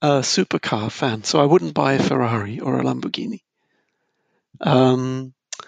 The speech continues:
I think I'd buy a collection of cars, not just one car. 'Cause,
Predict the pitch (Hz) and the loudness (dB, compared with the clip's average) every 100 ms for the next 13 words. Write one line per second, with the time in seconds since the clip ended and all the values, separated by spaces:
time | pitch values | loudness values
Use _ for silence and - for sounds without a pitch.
0 | - - _ _ _ _ _ _ _ _ | -20 -20 _ _ _ _ _ _ _ _
1 | - - 233 220 127 143 131 127 - 123 | -2 0 4 2 4 4 4 4 4 4
2 | 139 - - 143 - - 113 110 151 262 | 4 2 0 -2 -4 -4 -2 -2 0 0
3 | 170 - 135 127 147 156 - 120 147 _ | -2 -4 -2 0 0 -2 -4 -4 -6 _
4 | _ _ _ _ _ _ _ _ _ _ | _ _ _ _ _ _ _ _ _ _
5 | _ - 156 131 | _ 0 2 2